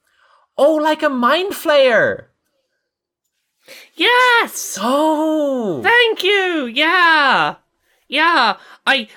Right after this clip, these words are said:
Speaker 2: I workshop so many really, really, really bad brain puns to get to that one, and I,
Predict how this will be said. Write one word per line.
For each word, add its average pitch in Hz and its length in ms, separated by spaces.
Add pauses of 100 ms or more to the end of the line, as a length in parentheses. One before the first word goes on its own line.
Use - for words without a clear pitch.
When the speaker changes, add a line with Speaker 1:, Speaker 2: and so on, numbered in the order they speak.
Speaker 2:
I 240 120
workshop 240 500
so 226 300
many 214 360
really, 175 580
really, 156 380
really 139 340
bad 131 400
brain 127 280
puns 135 380
to 151 80
get 143 240
to 170 100
that 147 240
one, 147 380
and 135 300
I, 135 300